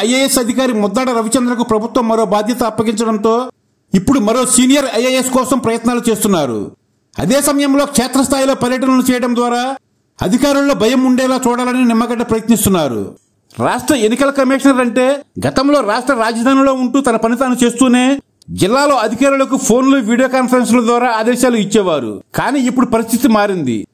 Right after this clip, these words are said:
విజయవాడలో కూర్చుని జిల్లాల్లో అధికారులకు ఆదేశాలు ఇస్తే, అవి అమలు జరుగుతాయో లేదో తెలియని పరిస్థితి ఉంది. దీంతో నేరుగా జిల్లాలకే వెళ్లి సమీక్షలు పెట్టడం ద్వారా అధికారులపై ఒత్తిడి పెంచాలని నిమ్మగడ్డ భావిస్తున్నట్లుగా తెలుస్తోంది. దీనిలో భాగంగానే శుక్రవారం ఆయన అనంతపురం జిల్లాలో సమీక్ష నిర్వహిస్తున్నారు.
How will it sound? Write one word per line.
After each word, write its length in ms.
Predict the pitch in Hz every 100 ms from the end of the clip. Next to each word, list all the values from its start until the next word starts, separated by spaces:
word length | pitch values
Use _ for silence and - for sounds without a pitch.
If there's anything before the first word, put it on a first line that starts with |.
| _ _ 107
విజయవాడలో 600 | 160 226 277 285 277 277
కూర్చుని 400 | 277 277 285 226
జిల్లాల్లో 420 | 214 240 262 277
అధికారులకు 580 | 196 220 254 254 254 240
ఆదేశాలు 440 | 220 254 262 254
ఇస్తే, 440 | 247 - 254 262 277 _ -
అవి 180 | 220 254
అమలు 260 | 175 262
జరుగుతాయో 480 | 262 254 262 262 269
లేదో 220 | 247 254
తెలియని 380 | 262 240 247 247
పరిస్థితి 380 | 254 233 240 247
ఉంది. 500 | 202 185 139 107 - -
దీంతో 400 | 101 214 262 294
నేరుగా 380 | 247 220 254 285
జిల్లాలకే 540 | 202 220 247 269 269 269
వెళ్లి 220 | 254 254
సమీక్షలు 400 | 240 254 262 254
పెట్టడం 380 | 247 254 247 240
ద్వారా 400 | 247 247 254 180 _ -
అధికారులపై 520 | 175 240 277 277 277
ఒత్తిడి 320 | 254 220 233
పెంచాలని 480 | 269 262 254 247 262
నిమ్మగడ్డ 400 | 226 226 240 240
భావిస్తున్నట్లుగా 680 | 208 226 233 233 233 214 233
తెలుస్తోంది. 760 | 233 190 202 185 135 110 - - _ _ -
దీనిలో 360 | 98 180 269 285
భాగంగానే 500 | 262 262 269 262 269
శుక్రవారం 540 | 269 - 262 269 262
ఆయన 220 | 208 240
అనంతపురం 480 | 233 240 233 254 254
జిల్లాలో 340 | 247 247 254
సమీక్ష 340 | 254 226 247 254
నిర్వహిస్తున్నారు. 840 | 233 214 208 208 180 139 107 90